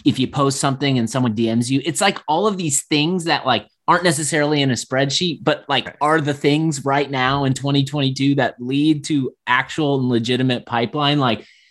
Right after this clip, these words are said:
Speaker 1: is it like, uh, is there a way to not, like, wait,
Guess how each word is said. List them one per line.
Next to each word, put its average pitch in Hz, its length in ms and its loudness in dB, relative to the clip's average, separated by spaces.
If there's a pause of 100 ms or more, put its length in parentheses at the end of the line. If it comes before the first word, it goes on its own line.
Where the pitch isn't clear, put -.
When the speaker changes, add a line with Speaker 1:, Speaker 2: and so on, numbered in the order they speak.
(280)
Speaker 1:
is 196 200 2
it 208 200 4
like, 143 320 0
uh, 117 240 2 (360)
is 143 140 -2
there 185 140 2
a 151 60 2
way 143 380 2
to 139 340 -2
not, 135 360 0
like, 117 240 -2
wait, 117 400 0